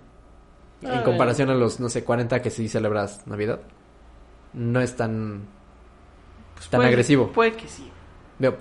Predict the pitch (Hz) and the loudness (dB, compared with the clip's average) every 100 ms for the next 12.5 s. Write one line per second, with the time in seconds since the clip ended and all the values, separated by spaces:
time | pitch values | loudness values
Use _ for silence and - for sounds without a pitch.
0 | 135 151 160 165 143 143 143 123 113 110 | 2 4 6 4 4 0 0 0 0 0
1 | - 139 170 202 240 - - - - - | 2 2 2 -2 -2 -16 -20 -20 -20 -20
2 | - - - - - 135 139 131 131 139 | -20 -20 -20 -20 0 2 4 4 2 0
3 | 139 120 110 107 104 - - - - - | 0 0 -2 -8 -10 -14 -20 -20 -20 -20
4 | - - - - - - 127 131 135 151 | -20 -20 -20 -20 -20 -2 2 4 4 4
5 | 156 151 160 147 147 127 147 - - - | 2 2 2 4 4 6 4 2 -6 -16
6 | - - - - - 117 123 123 127 135 | -18 -18 -20 -10 -4 0 0 0 0 -2
7 | 135 120 113 113 113 110 - - - - | -4 -2 0 0 -4 -8 -12 -20 -20 -20
8 | - - 127 120 123 123 120 120 117 120 | -20 -10 -4 -2 0 -2 -2 -2 -2 2
9 | 160 156 113 113 120 117 110 104 98 - | 2 2 2 0 -2 -2 -4 -6 -6 -8
10 | - - - - 165 160 147 - 117 131 | -18 -20 -20 -14 -10 -10 -10 -6 -2 2
11 | 131 120 123 - - 123 135 135 113 117 | 2 0 -6 -10 -4 -2 0 0 -2 -2
12 | 113 113 107 98 | 0 2 0 -2